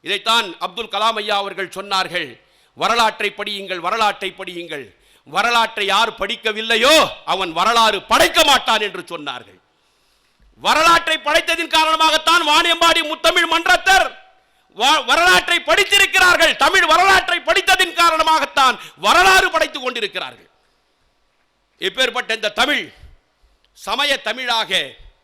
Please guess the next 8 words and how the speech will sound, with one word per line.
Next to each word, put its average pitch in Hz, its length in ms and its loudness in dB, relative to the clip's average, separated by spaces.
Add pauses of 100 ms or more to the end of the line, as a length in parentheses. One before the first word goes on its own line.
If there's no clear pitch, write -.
(120)
நாம் 190 280 -2
பார்க்கிறோம். 202 540 -6 (280)
சமய 233 480 -6
தமிழாக 208 500 -6
இந்த 185 160 -8
தமிழ் 190 280 -12
வளர்ந்து 180 320 -12
இருக்கிறது. 151 360 -18